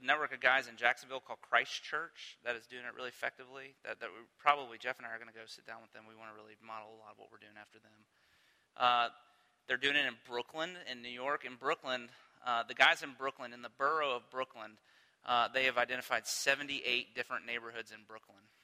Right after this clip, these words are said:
And the, and their goal is to plant a church in every neighborhood. Now, in Brooklyn, a neighborhood is like a square block. But in a square block in Brooklyn, there may be eighty thousand people in a block. And they change.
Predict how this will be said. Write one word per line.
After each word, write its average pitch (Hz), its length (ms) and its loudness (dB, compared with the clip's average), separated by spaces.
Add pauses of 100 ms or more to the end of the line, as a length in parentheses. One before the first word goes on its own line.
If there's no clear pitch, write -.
(960)
And 120 160 -10
the, 123 160 2
and 127 120 0
their 131 120 4
goal 131 240 0
is 123 80 -6
to - 60 -20
plant 123 240 -6
a - 20 -14
church 139 180 -6
in 120 80 -12
every 120 140 -6
neighborhood. 113 400 -10
Now, 113 240 -2 (100)
in 120 120 -10
Brooklyn, 131 340 -6
a 113 60 -12
neighborhood 120 500 -8
is 107 100 -16
like 110 160 -12
a 107 60 -20
square - 420 -8
block. 107 460 -18 (220)
But 127 80 -8
in 123 100 -10
a 117 60 -16
square 139 400 2
block 123 320 0
in 117 60 -18
Brooklyn, 117 340 -16
there 113 100 -14
may 113 140 -18
be 110 180 -16
eighty 113 240 -8 (160)
thousand 107 460 -12
people - 320 -20 (320)
in - 60 -16
a - 140 -18
block. - 460 -16 (1900)
And 135 140 -2
they 127 80 4
change. 131 880 2